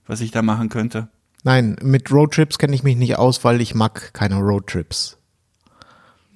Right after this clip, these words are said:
Speaker 1: Du bist so langweilig. Das heißt, du würdest nach Lissabon fliegen und, äh,
Speaker 2: Ja.
Speaker 1: da einfach bleiben
Speaker 2: Richtig.
Speaker 1: und auf dich warten. <laughs>
Speaker 2: Ja,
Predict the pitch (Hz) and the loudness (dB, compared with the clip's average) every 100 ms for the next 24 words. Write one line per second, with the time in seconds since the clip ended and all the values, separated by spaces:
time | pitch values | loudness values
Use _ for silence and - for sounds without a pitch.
0 | 185 175 _ 101 98 - 104 98 98 98 | -18 -20 _ -14 -14 -6 -4 -2 -4 -4
1 | 95 95 - - - - - 127 143 156 | -6 -8 -14 -20 -20 -18 -2 2 4 2
2 | - 175 170 160 - 143 131 143 127 127 | 2 2 4 2 2 2 2 2 4 2
3 | 120 - 131 120 120 120 104 110 107 - | 0 0 0 2 0 -2 -2 0 0 -4
4 | - 104 107 110 104 _ _ _ _ _ | -6 -4 -4 -6 -10 _ _ _ _ _
5 | 120 101 98 101 95 98 98 104 101 98 | -2 0 -2 -6 -6 -4 -2 -2 -6 -10
6 | - 113 110 110 90 107 - 123 - 104 | -2 0 2 0 2 0 0 -2 0 0
7 | 101 101 95 85 - - - - 156 107 | 0 0 -4 -4 -12 -12 -12 -2 0 0